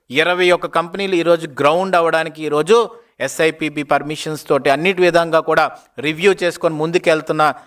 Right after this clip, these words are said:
రాష్ట్రంలో మనం ఉన్నామనేది గుర్తుపెట్టుకోవాల్సిన అవసరం ఎంత ఉంది ఇవాళ వైఎస్ఆర్సీపీ వాళ్ళందరికీ. ఈరోజు ఒకటే అడుగుతున్నాను, ఈరోజు మొత్తం డిస్ట్రాక్ట్ చేసి, డైవర్ట్ చేసి, డైవర్సిఫై చేసి, డైవర్షన్ పాలిటిక్స్ చేస్తున్నారు.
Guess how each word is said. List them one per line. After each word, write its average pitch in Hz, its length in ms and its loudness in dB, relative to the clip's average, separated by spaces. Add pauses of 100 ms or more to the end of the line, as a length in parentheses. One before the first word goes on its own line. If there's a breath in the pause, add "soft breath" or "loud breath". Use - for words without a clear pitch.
(160 loud breath)
రాష్ట్రంలో 190 600 2
మనం 165 220 -2
ఉన్నామనేది 139 480 0
గుర్తుపెట్టుకోవాల్సిన 123 760 -4
అవసరం 117 300 -2
ఎంత 113 160 -2
ఉంది 117 220 -2
ఇవాళ 117 200 4
వైఎస్ఆర్సీపీ 117 640 0
వాళ్ళందరికీ. 110 540 -2 (320 loud breath)
ఈరోజు 214 260 4
ఒకటే 214 240 0
అడుగుతున్నాను, 208 540 0 (300 soft breath)
ఈరోజు 185 280 -2
మొత్తం 175 320 -4
డిస్ట్రాక్ట్ 190 520 -4
చేసి, 160 160 -12
డైవర్ట్ 170 500 -2
చేసి, 165 180 -6
డైవర్సిఫై 175 640 0
చేసి, 156 260 -4
డైవర్షన్ 170 560 0
పాలిటిక్స్ 156 420 -2
చేస్తున్నారు. 139 420 -2